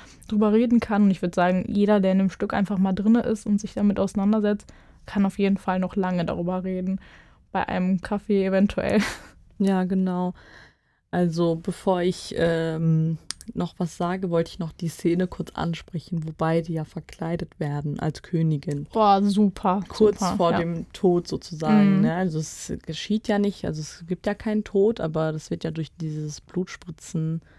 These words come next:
Speaker 2: impliziert. Aber das fand ich auch richtig interessant, weil da dachte man sich kurz so, „Ja, hä, was passiert denn jetzt hier? Also warum wird denn überhaupt Maria jetzt gekrönt? Also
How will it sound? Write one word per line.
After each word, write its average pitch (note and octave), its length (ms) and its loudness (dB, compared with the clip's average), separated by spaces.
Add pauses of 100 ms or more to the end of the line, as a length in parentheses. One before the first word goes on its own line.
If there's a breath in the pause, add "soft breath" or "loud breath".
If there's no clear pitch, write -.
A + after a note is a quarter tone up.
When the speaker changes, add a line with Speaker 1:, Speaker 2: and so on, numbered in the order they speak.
(400 soft breath)
Speaker 2:
impliziert. F3 800 -4 (720 soft breath)
Aber D#3+ 340 0 (160)
das A3 220 0
fand G3+ 160 4
ich F#3 100 2
auch E3 180 0
richtig - 300 -8
interessant, D#3 560 -4
weil E3 120 2
da F3+ 180 2
dachte B3+ 260 -4
man G#3+ 180 0
sich G3 200 -8
kurz - 260 -8
so, - 80 -4
„Ja, D#3 380 0
hä, D#3+ 400 -8
was D#3 100 -10
passiert - 400 -8
denn D#3+ 160 0
jetzt E3 360 -2
hier? D#3+ 100 2
Also D3+ 160 -4
warum D3+ 260 0
wird F3+ 140 -4
denn F#3+ 100 0
überhaupt D#3+ 300 -6
Maria D#3 400 0
jetzt D3+ 340 -6
gekrönt? - 560 -4
Also D3 420 -4